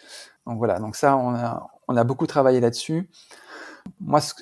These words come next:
une, une des premières choses qui m'a frappé, en fait, quand j'ai commencé à soigner les danseurs, c'était le manque de maintien au niveau du tronc. Je pensais qu'ils étaient très, très forts, qu'ils faisaient beaucoup de gainage et de choses comme ça. En fait, je me suis rendu compte que, euh, au moment, euh, où je commençais à, à rééduquer, euh,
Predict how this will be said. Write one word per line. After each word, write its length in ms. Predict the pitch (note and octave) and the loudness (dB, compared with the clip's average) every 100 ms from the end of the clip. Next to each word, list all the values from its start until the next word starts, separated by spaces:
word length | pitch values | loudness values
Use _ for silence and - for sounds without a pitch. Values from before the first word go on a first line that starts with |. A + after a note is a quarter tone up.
| _ | _
une, 180 | C#3+ C#3+ | -6 -4
une 160 | D3 B2+ | -2 0
des 80 | C3 | 0
premières 280 | - E3+ E3 | 0 -2 0
choses 200 | E3 - | -4 -4
qui 200 | - G#2+ | -16 -14
m'a 260 | G#2+ G#2+ A2 | -12 -12 -4
frappé, 360 | - C3+ D#3 | 0 2 2
en 40 | B2+ | 2
fait, 180 | D3 | 0
quand 100 | - | 0
j'ai 100 | A2 | -2
commencé 280 | B2 A#2+ A#2 | -2 -2 0
à 60 | C3 | -2
soigner 240 | - A#2+ | 0 0
les 100 | A#2 | 2
danseurs, 320 | A#2+ A2+ - | 2 0 -4
c'était 360 | - A#2 - B2+ | -6 -10 -2 0
le 100 | A#2+ | 2
manque 220 | B2 C3+ | 2 0
de 80 | B2 | 0
maintien 360 | B2 B2+ - C#3 | 0 -2 -2 -2
au 40 | |
niveau 180 | B2+ B2 | -2 -2
du 160 | A#2+ | -4
tronc. 220 | A#2+ - A2+ - - | -6 -10 -12 -16 -10
Je 80 | |
pensais 220 | - B2 C3+ | -6 -4 -4
qu'ils 160 | B2 | 0
étaient 240 | A2+ B2 A#2 | 0 -2 -4
très, 480 | - C3+ B2+ B2 A#2+ _ _ _ | 0 2 2 0 -6 _ _ _
très 160 | - A#2+ | -10 -4
forts, 240 | - C#3+ | 6 6
qu'ils 160 | - A#2 | 4 2
faisaient 80 | A#2+ | 2
beaucoup 240 | B2 C#3 | 2 0
de 60 | B2 | 0
gainage 360 | C3 C#3 B2+ | 2 2 2
et 20 | |
de 60 | A#2 | 0
choses 160 | B2+ - | -4 -4
comme 140 | A2+ | -2
ça. 240 | - D3 D3+ - - - | 0 -2 -2 -18 -20 -8
En 80 | - | -2
fait, 120 | D3 | 0
je 60 | C3+ | 0
me 40 | |
suis 120 | B2 C3+ | -2 -2
rendu 220 | C3+ C3+ | 0 0
compte 240 | D#3 D#3 | 0 0
que, 80 | D3 | 0
euh, 280 | C3+ B2+ B2+ | 0 0 0
au 140 | C3+ | 0
moment, 420 | C3+ C#3+ D3+ D3+ | 0 0 0 2
euh, 260 | C3 B2 A#2+ A#2+ _ _ _ - | 0 0 -2 -6 _ _ _ -18
où 20 | |
je 80 | A#2+ | -8
commençais 460 | C#3+ C3 C3 D3+ C#3 | -4 -4 -2 2 4
à, 420 | B2+ A2+ A2+ A#2+ B2 | 6 6 2 -2 0
à 140 | - A#2 | 4 6
rééduquer, 520 | C3+ C3+ C3 C#3 C#3+ | 6 4 2 4 6
euh, 640 | B2+ A2+ A2+ A#2+ B2 - | 8 6 4 0 -4 -10